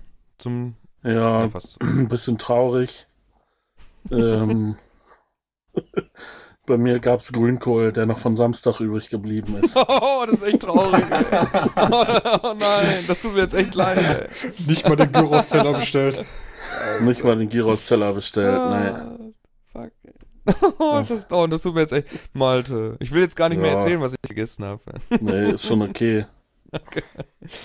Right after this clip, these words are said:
Speaker 1: Ja, ich hatte, glaub ich, auch vorher, ich weiß nicht, ob ich das letz-, letzte Mal schon erwähnt hab, ich hatte ja unseren, wir haben ja eine Gruppe, die ist jetzt seit das müsste das achte Jahr jetzt sein, weil wir wieder von vorne anfangen. Wir sind sieben Leute und springen ja jedes Jahr, äh, in die nächste Wohnung.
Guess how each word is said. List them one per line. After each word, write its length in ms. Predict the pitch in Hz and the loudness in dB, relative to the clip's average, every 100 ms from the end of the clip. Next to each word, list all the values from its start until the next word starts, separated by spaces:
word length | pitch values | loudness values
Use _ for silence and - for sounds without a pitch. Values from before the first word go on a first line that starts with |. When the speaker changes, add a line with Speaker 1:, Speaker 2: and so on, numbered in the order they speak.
| - | -6
Speaker 1:
Ja, 200 | 156 165 | 0 2
ich 120 | 156 | 2
hatte, 260 | 185 180 147 | -2 -4 -2
glaub 180 | 143 151 | 0 0
ich, 100 | 147 | -2
auch 120 | 135 | -2
vorher, 380 | - 156 170 156 - | 0 0 0 -2 -6
ich 100 | - | -4
weiß 140 | 170 | -4
nicht, 60 | 139 | -4
ob 60 | |
ich 80 | 135 | -10
das 120 | - 127 | -12 -12
letz-, 300 | 123 - - | -12 -12 -8
letzte 260 | 147 - | -8 -8
Mal 100 | 143 | -10
schon 200 | 139 143 | -6 -6
erwähnt 340 | 107 107 143 - | -4 -2 -4 -4
hab, 100 | 190 - - - - | -12 -16 -20 -20 -4
ich 60 | |
hatte 160 | 143 147 | -2 2
ja 80 | 143 | 0
unseren, 420 | 139 131 123 117 - | 0 0 0 -4 -4
wir 80 | 143 | 0
haben 60 | |
ja 120 | 175 143 | 2 0
eine 480 | 139 110 64 127 | -4 -6 -6 -6
Gruppe, 260 | 120 156 165 | -4 2 2
die 140 | 127 120 | 0 -10
ist 120 | - | -8
jetzt 140 | 151 | -6
seit 280 | - 120 139 _ _ _ _ - - - - | -2 -2 -4 _ _ _ _ -20 -20 -20 -16
das 100 | - | -12
müsste 220 | 147 139 | -10 -10
das 120 | 120 | -10
achte 240 | - - 120 | -10 -4 0
Jahr 200 | 120 107 | 0 0
jetzt 140 | 101 | -2
sein, 180 | 107 104 | -4 -4
weil 100 | 107 | -4
wir 80 | 113 | -2
wieder 140 | 113 | -2
von 160 | - 107 | -4 -6
vorne 260 | 113 101 | -4 -4
anfangen. 220 | 90 101 | -6 -10
Wir 60 | 98 | -10
sind 180 | 117 110 | -10 -8
sieben 180 | 120 113 | -6 -2
Leute 400 | 131 170 175 175 - - | -2 0 -4 -6 -14 -14
und 100 | 120 | -8
springen 300 | - 135 123 | 0 0 2
ja 60 | 107 | 0
jedes 320 | 113 113 - | -2 -4 -2
Jahr, 400 | 120 151 160 - | -2 -2 -4 -8
äh, 260 | 123 120 | -8 -6
in 80 | 87 | -6
die 80 | 120 | -4
nächste 300 | 123 123 104 | -4 -4 -6
Wohnung. 340 | 139 175 202 | -4 -4 -6